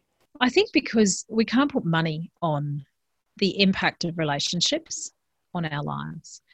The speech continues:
in good and, you know, i-, i-, in good and bad, in positive and, um, I guess the negative impact. And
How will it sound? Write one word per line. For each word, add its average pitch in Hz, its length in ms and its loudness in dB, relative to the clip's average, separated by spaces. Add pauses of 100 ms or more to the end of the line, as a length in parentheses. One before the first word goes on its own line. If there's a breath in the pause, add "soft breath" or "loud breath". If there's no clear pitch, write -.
(220 soft breath)
in 208 140 10
good 220 200 6
and, 156 400 0 (220)
you 165 100 -2
know, 160 120 -4 (140)
i-, - 240 -8
i-, 190 320 -10
in 196 180 4
good 185 180 0
and 156 180 -2
bad, 156 300 -4
in 156 140 -4
positive 156 420 -4
and, 143 260 -6 (240)
um, 147 240 -6
I 160 60 -4
guess 151 220 -6
the 156 100 -6
negative 165 360 -4
impact. - 460 -12
And 180 200 -2